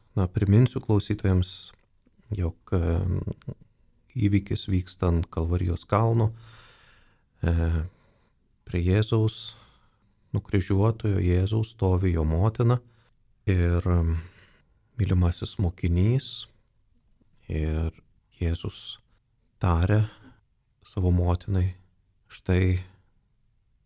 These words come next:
tavo sūnus“, ir paskui mokiniui: „Štai tavo motina“. Todėl ir pasirinkome šūkį šių metų kaip pagrindinę temą: „Štai tavo motina“.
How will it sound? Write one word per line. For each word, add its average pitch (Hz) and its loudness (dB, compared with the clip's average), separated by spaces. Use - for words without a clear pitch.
tavo 92 4
sūnus“, - -4
ir 95 -6
paskui 92 -4
mokiniui: 98 0
„Štai - -8
tavo 85 -4
motina“. - -8
Todėl 127 8
ir 123 0
pasirinkome 104 4
šūkį 113 0
šių 101 -4
metų 90 0
kaip - -8
pagrindinę 95 2
temą: 98 2
„Štai 92 -2
tavo 87 -2
motina“. - -2